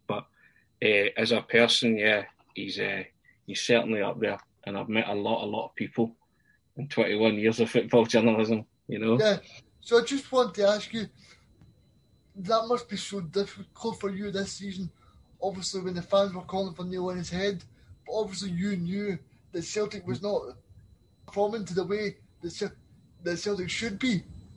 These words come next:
Speaker 1: But I think that's when my professional head kicked in as well, and results get you the sack, Regan. You know, I, I, eh,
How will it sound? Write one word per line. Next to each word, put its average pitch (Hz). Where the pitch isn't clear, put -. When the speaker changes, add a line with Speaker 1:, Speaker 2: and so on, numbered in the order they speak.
Speaker 1:
But -
I 156
think 208
that's 151
when 113
my 120
professional 151
head 127
kicked 117
in 113
as 98
well, 143
and 143
results 160
get 175
you 151
the 151
sack, 147
Regan. 139
You 131
know, 156
I, 143
I, 131
eh, 120